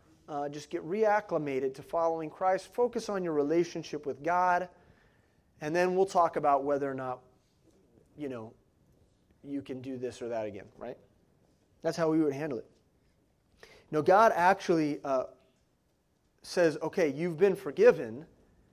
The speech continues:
Now let's get to work." So while as humans we struggle with forgiving, God is different than that.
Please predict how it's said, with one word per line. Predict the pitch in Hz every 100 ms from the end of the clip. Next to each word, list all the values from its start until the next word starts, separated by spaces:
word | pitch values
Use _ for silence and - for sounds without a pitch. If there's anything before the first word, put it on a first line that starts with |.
| _ _ _ _ _ _ -
Now | 156 165
let's | 180 175
get | 170 202 -
to |
work." | 147 170 143 - - _ _ _ _ _ _ _ _ _ _ _ _ _ _ _ _ _ _ _ _ _ _ _ _ _ _ 269 135 131 _ _ _ _ _ _ _ _ _ _ _
So | -
while | 170 240
as | 220
humans | - 262 247 175
we | 233
struggle | - - 254 233
with | 202 190
forgiving, | 185 220 247 170 156 - _ _ _ _ _ _ _ _ _ _ _ _ _ _ _ _ _ _ _ _ _ _ _ _ _ _ _ _ _ -
God | 196 208
is | 160
different | 240 247 190
than | 156 131
that. | 117